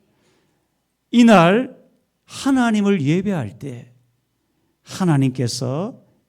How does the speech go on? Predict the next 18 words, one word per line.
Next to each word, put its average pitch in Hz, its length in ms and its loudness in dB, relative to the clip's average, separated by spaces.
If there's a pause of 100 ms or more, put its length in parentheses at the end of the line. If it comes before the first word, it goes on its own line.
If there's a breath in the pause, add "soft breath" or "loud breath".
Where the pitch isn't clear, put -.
(120)
여러분에게 143 640 0
꼭 101 640 -8
필요한 220 520 0 (840)
은혜와 185 720 0 (360 soft breath)
복을 226 680 0 (160)
주시리라 180 680 -2
믿으시길 180 500 2
바랍니다. 160 840 -2 (1900 soft breath)
어, 110 260 -16
저도 127 320 -12
어릴 135 380 -12
때, 110 580 -14 (1300)
어, - 200 -20 (260)
저는 151 200 -10
어릴 226 220 -6
때부터 117 320 -10
신앙생활을 123 720 -10
했는데 107 800 -14